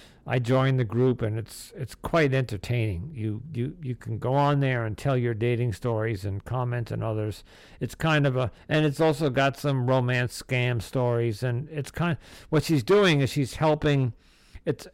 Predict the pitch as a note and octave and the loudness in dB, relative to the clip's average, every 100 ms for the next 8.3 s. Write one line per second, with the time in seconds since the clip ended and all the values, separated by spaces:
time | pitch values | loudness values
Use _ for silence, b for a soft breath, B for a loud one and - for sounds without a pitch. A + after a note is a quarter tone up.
0 | - F3 A3 A3+ G3+ C3 C#3 D3 D3+ D3 | -4 2 4 6 4 6 4 4 4 4
1 | D3 D3 D3 D3 D3 C3 A2 C#3 B2 A#2+ | 4 4 4 4 2 -2 -4 -4 -2 0
2 | C3 - C3+ C3 B2 C3 C3 C3 C3 - | -2 0 -2 0 0 0 0 0 -2 -4
3 | B B - D3+ E3 E3 D3+ C#3+ - E3+ | B B -4 -4 0 0 0 -2 0 0
4 | F3 D3+ B2 C#3+ C#3 B2 G2+ - C3+ D3 | 2 2 2 4 4 2 -4 -8 -2 -2
5 | D3 G#2+ C3+ D3 C#3+ - - C3 C#3 C3+ | 0 2 4 4 2 -10 -6 0 0 0
6 | C3 B2+ B2+ A2 B2+ A#2+ A2+ G2+ B B | -2 0 -2 0 -2 0 -4 -4 B B
7 | B - C3+ C3 C3+ - C3 B2+ A2+ B2 | B -4 0 2 2 2 2 2 -2 -4
8 | A2+ A#2+ | 0 -2